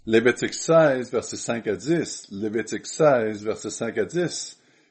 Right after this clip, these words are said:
Il recevra de l'assemblée des enfants d'Israël deux boucs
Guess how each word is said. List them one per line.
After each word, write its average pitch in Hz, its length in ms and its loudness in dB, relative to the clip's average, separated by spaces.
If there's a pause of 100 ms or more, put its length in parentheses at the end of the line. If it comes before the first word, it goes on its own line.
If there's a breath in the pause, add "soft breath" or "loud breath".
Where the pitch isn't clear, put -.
Il 110 180 6
recevra 135 640 4
de 123 80 2
l'assemblée 110 680 0
des 107 220 -4
enfants 110 240 -2
d'Israël 120 680 2
deux 117 400 2
boucs 143 500 0